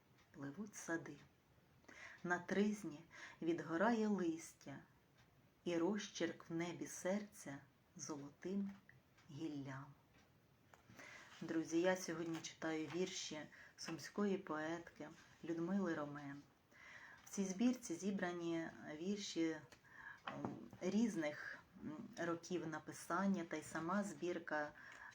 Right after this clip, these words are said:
е, вийшла двадцятого року, але вона мені до душі, і сьогодні я знайомлю вас із віршами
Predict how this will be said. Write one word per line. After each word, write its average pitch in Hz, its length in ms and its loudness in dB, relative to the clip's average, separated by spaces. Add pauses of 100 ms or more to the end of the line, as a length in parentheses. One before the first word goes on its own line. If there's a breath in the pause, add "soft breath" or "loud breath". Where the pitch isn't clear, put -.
е, - 40 -8 (340)
вийшла 160 640 0
двадцятого 185 760 2
року, 180 440 0 (360 loud breath)
але 196 300 6
вона 160 220 2
мені 151 240 -8
до 147 100 -6
душі, 165 500 0
і 226 60 2
сьогодні 170 580 -2
я 156 100 -4
знайомлю 165 600 0
вас 156 340 -6
із 160 180 -4
віршами 170 540 0